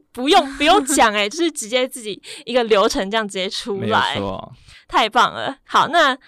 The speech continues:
Speaker 1: 首先我就想要先问问看，就是公司有没有偏好哪些年龄层的求职者？那在问Lucas之前，就是我在网络上找一些资料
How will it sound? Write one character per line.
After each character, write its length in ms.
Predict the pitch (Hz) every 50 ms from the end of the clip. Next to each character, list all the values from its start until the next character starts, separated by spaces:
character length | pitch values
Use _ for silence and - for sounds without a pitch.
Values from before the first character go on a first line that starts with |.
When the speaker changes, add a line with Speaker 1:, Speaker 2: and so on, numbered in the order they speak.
| - - -
Speaker 1:
首 220 | - - 220 196
先 260 | 233 - 240 240 247 233
我 80 | 220
就 160 | 196 220 233
想 260 | 247 - 269 202 185 175
要 60 | 226
先 260 | - - 240 214 214
问 240 | 226 233 226 208 208
问 220 | 220 220 202 196
看， 280 | - - - 254 - -
就 120 | - 226 226
是 240 | 240 247 254 247 - - - - - _ _ -
公 240 | 302 311 330 359
司 200 | 359 - 320 330
有 140 | 311 262 190
没 100 | 175 214
有 80 | 226 202
偏 320 | 196 - - 254 226 247
好 260 | 269 - 311 - -
哪 220 | 208 202 147 - -
些 460 | - - 240 226 220 214 214 214 220
年 300 | 220 226 214 202 202 208
龄 180 | 214 214 220 -
层 220 | - 277 233 196
的 120 | 170 110
求 300 | - - - 226 160 -
职 260 | - - - - - - -
者？ 220 | - - - - - - - - - - _
那 240 | - 302 269 247 247
在 300 | 247 277 254 226 214 -
问 200 | 233 269 254 226
Lucas 420 | 226 233 233 - 208 190 202 - -
之 220 | - - 202 208 214
前， 320 | - - - - - -
就 100 | - 302
是 120 | 302 349 330
我 240 | 247 226 220 214
在 260 | 220 - - 240 226 214
网 160 | 196 175 -
络 100 | 202 220
上 220 | - 247 220 214
找 220 | 208 202 123 98 143
一 40 |
些 200 | 233 - 208 196
资 340 | 196 - - - 185 185 190
料 180 | 196 208 -